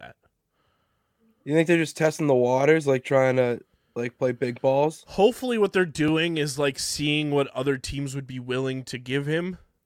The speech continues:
Speaker 1: and then try to match it to a degree. But it's
Speaker 2: Okay,
Speaker 1: never
Speaker 2: I could
Speaker 1: good.
Speaker 2: see that. I could see that being, all right, a good thing. All right, let's, let's do what the Champ of the Peeps does and spins it, spin this into positivity.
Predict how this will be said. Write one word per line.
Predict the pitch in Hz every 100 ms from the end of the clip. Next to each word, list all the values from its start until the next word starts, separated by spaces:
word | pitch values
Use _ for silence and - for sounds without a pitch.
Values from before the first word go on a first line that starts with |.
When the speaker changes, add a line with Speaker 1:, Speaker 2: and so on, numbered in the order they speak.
| _ _ _ -
Speaker 1:
and | 131 127
then | 123 123 120
try | 117 127 117
to | 113
match | 117 120 -
it | 143 -
to | 143
a |
degree. | 143 143 143 151 147 147 _ _ _ _ _ _ _ _ _ _ _ _ _ _ _ _
But | 117 113 98 - - -
it's | 127
Speaker 2:
Okay, | 196 247
Speaker 1:
never | 240
Speaker 2:
I | 214
could | 196
Speaker 1:
good. | 120 220
Speaker 2:
see | 226
that. | 156 180 175 151 165 -
I | 190
could | 240
see | - 220 190
that | 156 165 175
being, | 170 160 143 127 - -
all | 139
right, | 131 127
a | 123
good | 117 123 110
thing. | 127 123 139
All | 151
right, | 127 113
let's, | 147 147 143
let's | 160 - - _ _ _ _
do | - 170
what | 156 147
the | -
Champ | 135 147 135
of |
the | 131
Peeps | 131 120
does | - 123 117
and | 123 -
spins | - 127 123
it, | 120 -
spin | - - 135
this | 135 120
into | 123 120
positivity. | - 120 110 - 117 101 87